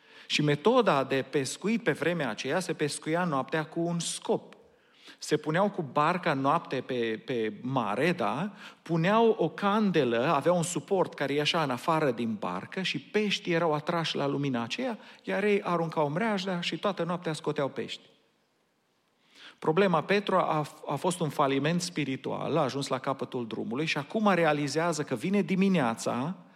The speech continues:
și el, care este expert pescar, asta a făcut toată viața, n-a prins niciun singur pește.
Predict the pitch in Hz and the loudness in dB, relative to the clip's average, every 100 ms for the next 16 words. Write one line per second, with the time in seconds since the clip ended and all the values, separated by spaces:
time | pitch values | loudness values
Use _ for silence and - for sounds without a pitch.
0 | - - - 151 180 180 165 165 151 147 | -20 -10 -2 2 2 4 2 2 2 0
1 | 131 - - 180 123 - - 127 - 143 | 0 -2 0 2 2 0 -6 -6 -2 -2
2 | 104 - 143 135 120 120 151 139 127 113 | -2 -4 -4 -4 -6 -8 -6 -6 -6 -4
3 | 127 120 - - - - 135 - 123 - | -4 -6 -10 -14 -14 -4 -4 -4 -6 -4
4 | 117 110 - 113 110 - - - | -6 -6 -6 -4 -4 -6 -10 -12